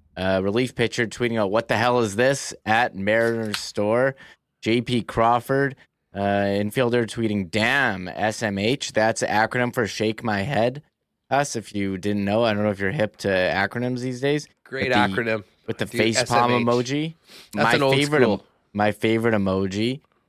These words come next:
Speaker 1: Um, and let me see. Look, the weekend's, they got forty thousand seats already taken for Friday, Saturday. Look, we watched the game yesterday. They had it on Sportsnet after the Jays game. It was empty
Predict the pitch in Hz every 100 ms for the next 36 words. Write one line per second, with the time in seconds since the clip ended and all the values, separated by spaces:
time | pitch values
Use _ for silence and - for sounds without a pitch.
0 | _ _ _ _ _ - 90 92 95 95
1 | 95 95 - _ _ _ _ _ _ _
2 | _ - 107 113 110 123 131 - 131 95
3 | 95 90 65 104 95 - 101 110 107 123
4 | 104 107 92 92 - 110 123 123 123 120
5 | 120 104 - 117 151 104 110 110 - 107
6 | 107 117 101 - 110 117 110 123 120 127
7 | 143 180 156 135 165 180 160 165 147 156
8 | 143 156 - 135 113 117 - - _ _
9 | - 107 127 139 127 104 - 120 143 -
10 | 113 107 110 113 117 98 90 101 117 147
11 | 104 107 120 - _ _ - - 135 151
12 | 131 90 82